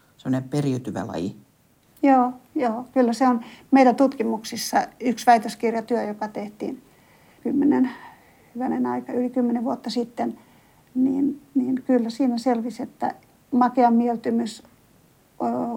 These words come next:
Speaker 2: on suunnilleen yhtä periytyvä taipumus kuin vaikka astma tai tietyt persoonallisuuden piirteet. Et ei kaikki periydy, mutta,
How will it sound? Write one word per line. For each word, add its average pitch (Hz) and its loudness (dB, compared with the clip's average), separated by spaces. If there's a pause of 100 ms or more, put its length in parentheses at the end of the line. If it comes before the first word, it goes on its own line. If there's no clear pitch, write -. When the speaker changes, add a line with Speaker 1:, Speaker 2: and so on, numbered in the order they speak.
Speaker 2:
on 240 0
suunnilleen 254 8
yhtä 226 0 (360)
periytyvä 226 0 (460)
taipumus 220 -4
kuin 214 -6
vaikka - -6 (640)
astma - -4 (680)
tai 226 0
tietyt 226 -2
persoonallisuuden - -6
piirteet. - -12 (400)
Et 254 6
ei 240 10
kaikki 262 6
periydy, 226 0 (280)
mutta, 233 -2